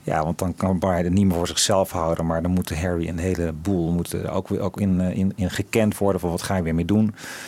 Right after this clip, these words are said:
Nou, die afperser, uiteindelijk denkt ze van, "Nou, we gaan er maar gewoon in mee. En we gaan, eh, op het moment, afgesproken moment, eh, een geldbedrag overhandigen." Maar, eh, dan, dus de politie er ook bij. Dus zo is de politie dan wel weer. Die willen afpersen, willen ze wel weer mee helpen. <laughs>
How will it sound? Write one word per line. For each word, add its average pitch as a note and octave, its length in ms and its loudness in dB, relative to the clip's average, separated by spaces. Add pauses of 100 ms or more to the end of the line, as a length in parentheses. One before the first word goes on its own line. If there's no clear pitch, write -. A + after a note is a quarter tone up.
(220)
Nou, F#2+ 160 2
die F2 160 0
afperser, F#2 640 2
uiteindelijk F#2 420 0
denkt F#2 160 2
ze - 60 -6
van, F#2+ 100 -2
"Nou, D#2+ 120 0
we F2 80 0
gaan F2+ 200 -2
er F2 60 0
maar E2+ 120 0
gewoon D#2 280 -2
in D#2+ 160 0
mee. A2 340 2
En F2+ 140 0
we E2+ 80 -2
gaan, E2 320 -4
eh, D#2+ 300 -4
op D#2+ 160 -6
het F2 100 -4
moment, F2 300 2
afgesproken - 600 -2
moment, F2 500 2 (440)
eh, E2+ 440 0
een D#2+ 400 0
geldbedrag G#2 580 0
overhandigen." F2+ 760 0 (380)
Maar, E2 420 2
eh, - 220 -4
dan, F2 220 2 (120)
dus - 120 -4
de - 80 -6
politie F#2+ 400 2
er - 80 2
ook G2 200 2
bij. F2+ 280 0
Dus F2 140 -2
zo F#2+ 160 0
is F2 60 0
de - 80 -2
politie F2 320 0
dan D2+ 180 0
wel E2+ 260 2
weer. G2+ 260 0
Die F2 120 -2
willen D#2 200 0
afpersen, E2 520 -4
willen E2+ 160 -4
ze D#2+ 100 -6
wel F#2 180 2
weer G#2+ 120 2
mee F#2+ 140 2
helpen. G#2+ 480 2
<laughs> - 40 -4